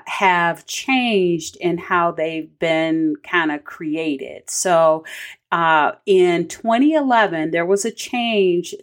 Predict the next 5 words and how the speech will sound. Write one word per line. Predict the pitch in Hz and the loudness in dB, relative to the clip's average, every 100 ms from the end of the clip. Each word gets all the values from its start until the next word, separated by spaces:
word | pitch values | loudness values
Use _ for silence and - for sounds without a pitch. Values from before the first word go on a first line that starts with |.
| - | 0
that | 165 160 160 | 2 2 0
the | 170 | -4
Social | 160 196 185 - 190 | -4 -4 -2 -4 -6
Security | - - 240 226 196 170 | -8 -12 -6 -2 0 -2
Administration, | 147 160 160 156 160 156 151 - 160 156 | -4 -4 -6 -6 -4 -4 -4 -6 -4 -4